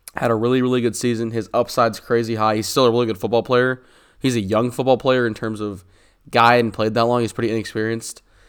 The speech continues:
Um, stories come out of Michigan from Aiden Hutchinson story that the guy just, he would know, he just wouldn't know things in the film room that you'd think he would, and it just goes to show how raw of a football player he is, and with some refinement, learning from Myles Garrett as well,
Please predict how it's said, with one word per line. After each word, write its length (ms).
Um, 560
stories 400
come 100
out 120
of 60
Michigan 460
from 160
Aiden 140
Hutchinson 240
story 220
that 140
the 80
guy 220
just, 300
he 140
would 160
know, 180
he 120
just 160
wouldn't 280
know 160
things 200
in 60
the 80
film 280
room 140
that 80
you'd 160
think 160
he 100
would, 300
and 80
it 60
just 80
goes 140
to 60
show 120
how 180
raw 300
of 80
a 20
football 220
player 280
he 80
is, 160
and 180
with 100
some 220
refinement, 600
learning 320
from 200
Myles 340
Garrett 380
as 100
well, 440